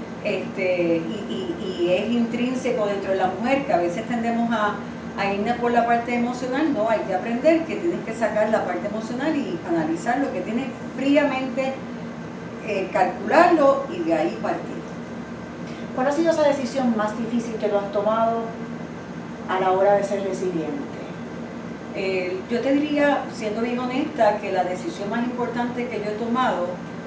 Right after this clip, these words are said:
Speaker 1: es, eh, haberme, eh, quedado en la compañía y seguir aprendiendo y desarrollándome,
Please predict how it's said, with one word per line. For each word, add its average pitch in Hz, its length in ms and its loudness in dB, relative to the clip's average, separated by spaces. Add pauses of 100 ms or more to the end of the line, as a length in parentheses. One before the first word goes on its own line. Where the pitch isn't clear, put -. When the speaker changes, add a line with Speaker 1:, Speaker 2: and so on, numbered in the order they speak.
(340)
Speaker 1:
es, 208 520 0 (180)
eh, 185 400 0
haberme, 226 800 2
eh, 196 640 -2
quedado 180 300 2
en 220 80 -2
la 226 100 2
compañía 233 840 0 (120)
y 185 40 -6
seguir 175 400 -2
aprendiendo 226 520 -2
y 226 40 -2
desarrollándome, 226 880 -2